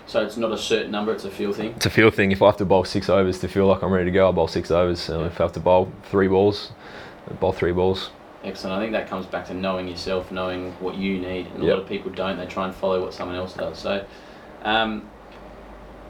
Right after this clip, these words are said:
Speaker 1: now, you've mentioned Ponting, um, Tendulkar, Rohit, um, who you shared, we were in the same team, same dressing room with.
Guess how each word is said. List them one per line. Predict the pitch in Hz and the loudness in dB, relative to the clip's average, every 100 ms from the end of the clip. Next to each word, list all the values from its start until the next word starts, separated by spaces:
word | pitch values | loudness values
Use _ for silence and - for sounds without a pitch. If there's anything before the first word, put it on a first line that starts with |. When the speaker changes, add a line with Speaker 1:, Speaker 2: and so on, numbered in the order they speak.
| - - | -20 -6
Speaker 1:
now, | 131 131 131 117 | 0 4 4 2
you've | 135 123 | 0 -2
mentioned | 143 156 - 135 120 107 - - - | 0 -2 0 0 0 -4 -10 -14 -4
Ponting, | 120 117 120 117 113 - - - - | -2 0 -2 0 -2 -8 -16 -18 -10
um, | 92 92 90 | -6 -6 -6
Tendulkar, | 95 104 117 117 107 104 - - - | -2 2 2 2 -2 -2 -8 -12 -4
Rohit, | 104 107 107 - - | -2 0 -2 -4 -10
um, | 101 98 | -4 -2
who | 98 | -2
you | 107 98 | -2 -2
shared, | - 107 101 98 | -2 -2 -2 -4
we | 98 | -4
were | |
in | 98 | -2
the | 92 | -4
same | 104 98 | -4 -4
team, | 110 104 | -4 -6
same | 101 98 | -4 -4
dressing | 104 107 107 | -2 -2 -4
room | 104 107 | -4 -2
with. | 104 104 | -2 -4